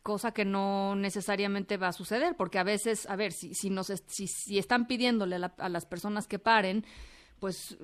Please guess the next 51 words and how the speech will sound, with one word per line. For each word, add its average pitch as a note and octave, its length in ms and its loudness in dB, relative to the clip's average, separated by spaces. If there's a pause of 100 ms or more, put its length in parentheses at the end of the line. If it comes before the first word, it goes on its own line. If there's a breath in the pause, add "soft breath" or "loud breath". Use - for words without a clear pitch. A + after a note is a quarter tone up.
(120)
estos, G#3+ 720 0
digamos, G3+ 340 4
muchos A3+ 320 4
de A3 60 2
estos A3+ 200 0
campesinos A3 720 0
o G3+ 40 0
mucha G3 260 -2
gente G#3 300 -4
que F#3+ 80 -2
igual F#3+ 220 -2
se G3+ 100 -2
dedica F#3 300 0
al F#3+ 100 0
comercio G3 760 0 (340 soft breath)
en, F3+ 340 0
en F#3 180 0
los F#3 160 -2
mercados G#3 480 2
locales B3 680 4
o G3+ 80 -4
cosas A#3+ 300 -2
muy, A3 840 4
eh, F#3 280 -2
digamos, G3+ 300 -2
que G3+ 80 -2
tienen A3+ 260 2
que G#3+ 80 0
ver G3+ 160 2
mucho A3 300 2
con G#3 160 2
la F#3 100 2
demanda, G#3 540 2
pues F3+ 140 0
van G3+ 180 2
a G#3+ 100 -2
parar, B3 380 4 (320)
¿no? A3 300 -2
O G#3 80 0
sea, F#3 280 0
la, F3+ 240 -6
la F3 120 -6
gente G#3 240 -4
va A3 80 2
a - 20 4
dejar G#3 240 -2
de G#3 100 -2
comprar G3 500 2
o G3+ 60 4
no F#3 220 0
tanto A3+ 440 2